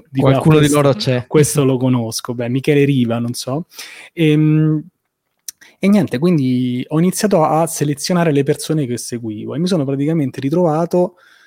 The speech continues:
Speaker 1: a avere un account, quello che adesso chiamano un tech Twitter account, non sapevo neanche che si chiamasse così. Ho detto, "Vabbè",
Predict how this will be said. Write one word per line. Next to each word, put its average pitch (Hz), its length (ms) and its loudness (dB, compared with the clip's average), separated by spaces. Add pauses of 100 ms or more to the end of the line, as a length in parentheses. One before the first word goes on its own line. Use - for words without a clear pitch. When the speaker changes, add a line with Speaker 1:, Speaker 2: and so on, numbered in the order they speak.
(300)
Speaker 1:
a 170 380 0 (260)
avere 156 680 0
un 160 180 0
account, 160 440 -2
quello 170 200 0
che 160 80 0
adesso 165 400 0
chiamano 139 600 0
un 131 280 -2 (100)
tech 151 420 -4
Twitter 131 460 -6
account, 127 440 -8
non 135 80 -2
sapevo 139 220 0
neanche 139 220 -2
che 117 60 -4
si - 80 -10
chiamasse 117 400 -8
così. 110 220 -8
Ho - 480 -20
detto, - 160 -4
"Vabbè", 120 220 -4